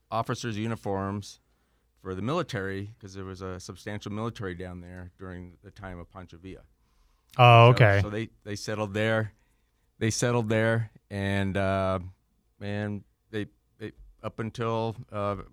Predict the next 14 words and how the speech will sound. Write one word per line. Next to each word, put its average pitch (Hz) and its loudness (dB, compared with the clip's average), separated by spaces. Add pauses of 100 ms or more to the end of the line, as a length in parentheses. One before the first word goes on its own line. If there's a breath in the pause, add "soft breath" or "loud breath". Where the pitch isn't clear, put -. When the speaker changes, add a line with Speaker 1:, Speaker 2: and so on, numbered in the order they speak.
Speaker 1:
actually 113 -12
we 110 -6
sold 120 -4
our 107 0
last 107 -2
properties 104 -4
in, 101 -8
in 95 -10
two 110 -10
thousand 113 -2
twenty, 107 -6
but 90 -10
y-, 95 -16
we, 98 -14